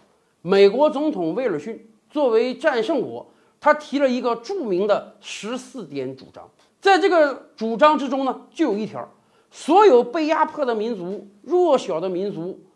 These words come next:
啊，被人家列强吞并的民族，他们可以选择自己的独立。也正是在这个主张之下，波兰都复国了。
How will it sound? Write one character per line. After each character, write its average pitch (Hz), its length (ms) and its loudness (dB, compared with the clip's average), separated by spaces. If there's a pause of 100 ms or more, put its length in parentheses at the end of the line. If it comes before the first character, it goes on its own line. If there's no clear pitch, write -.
(180)
啊， 180 160 2
被 302 260 0
人 294 160 2
家 294 140 8
列 320 200 0
强 262 220 -4
吞 349 220 -2
并 339 140 2
的 254 80 -2
民 214 180 -4
族， 180 260 -8 (280)
他 349 120 6
们 339 180 0
可 330 200 -4
以 349 160 4
选 202 420 -2
择 214 440 -2 (120)
自 302 240 -6
己 147 200 -16
的 147 120 -10
独 147 280 -12
立。 180 160 -14 (480)
也 262 240 4
正 403 200 6
是 302 120 2
在 339 120 2
这 302 80 -2
个 302 120 0
主 190 180 -6
张 240 160 2
之 240 80 -4
下， 240 300 -2 (380)
波 339 260 6
兰 196 260 4
都 185 100 0
复 175 220 -10
国 107 180 -12
了。 110 120 -16